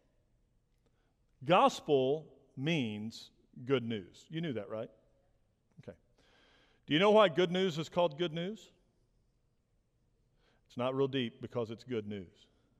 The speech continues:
Yeah, you wanna write that down? It's good news because it's so good. But here's something a friend of mine would always say, he, t-, talking about people that don't know Jesus, he said, "Hey, you know what? It's only good news if they hear it in time."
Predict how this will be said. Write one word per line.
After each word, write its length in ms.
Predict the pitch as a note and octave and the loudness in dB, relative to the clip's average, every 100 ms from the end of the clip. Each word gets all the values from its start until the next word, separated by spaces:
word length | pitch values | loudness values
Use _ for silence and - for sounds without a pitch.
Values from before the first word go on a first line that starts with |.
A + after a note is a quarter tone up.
| _ | _
Yeah, 60 | G2 F2+ _ | -20 -20 _
you 100 | A#2 | -10
wanna 140 | A2+ A2+ | -6 -4
write 180 | A2+ A2 | -4 -4
that 160 | B2 | -6
down? 240 | B2+ C3 C3+ _ _ _ _ _ _ _ _ _ _ _ _ _ - | -6 -10 -14 _ _ _ _ _ _ _ _ _ _ _ _ _ -4
It's 180 | D#3+ C#3 | -2 -2
good 260 | C#3 G3 | 2 2
news 300 | D#3 G#3 F3+ | 2 -4 -4
because 320 | D3+ - G3 | -8 -10 -8
it's 100 | E3+ | -8
so 200 | - C#4+ | -10 -12
good. 500 | A3 E3+ A#3+ D4+ - - _ _ _ _ _ _ _ _ _ _ _ _ - | -12 -10 -10 -8 -14 -18 _ _ _ _ _ _ _ _ _ _ _ _ -2
But 100 | E3 | 0
here's 160 | C4 | 0
something 260 | A#3+ E3+ D#3+ | -2 -2 -4
a 40 | |
friend 200 | - F3+ | -4 -4
of 60 | D3 | 0
mine 200 | C3+ B2 | 0 0
would 100 | B2 - | -6 -10
always 340 | F3+ F#3+ F#3 | -12 -10 -10
say, 300 | - C#3+ A2 | -6 -6 -6
he, 140 | G#2 C3 - | -10 -14 -18
t-, 200 | - D#3 - | -16 -16 -14
talking 280 | - D3+ D#3 | -6 -6 -2
about 160 | C#3 C3+ | -4 -4
people 180 | C#3+ | -6
that 140 | B2+ A#2+ | -6 -6
don't 160 | C#3 | -6
know 100 | D3 | -6
Jesus, 400 | B2+ B2+ B2 C3 | -8 -8 -10 -12
he 80 | C3 | -14
said, 200 | A#2+ C#3 | -8 -4
"Hey, 100 | C#3+ | -4
you 100 | B2+ | -4
know 80 | D3 | -4
what? 320 | D#3+ F#3+ F#3+ - - - - _ _ | -2 -2 -4 -20 -20 -20 -20 _ _
It's 120 | C#3+ E3 | -4 2
only 220 | G3 A#3 | 2 2
good 220 | F#3 A3+ | 0 0
news 340 | G#3 A3+ D#3+ | 0 0 -2
if 140 | C3 - | -4 -4
they 100 | B2+ | -6
hear 220 | A2+ E3+ | -4 -4
it 80 | A#2+ | -4
in 100 | A#2 | -6
time." 360 | C3 D#3 - | -8 -10 -16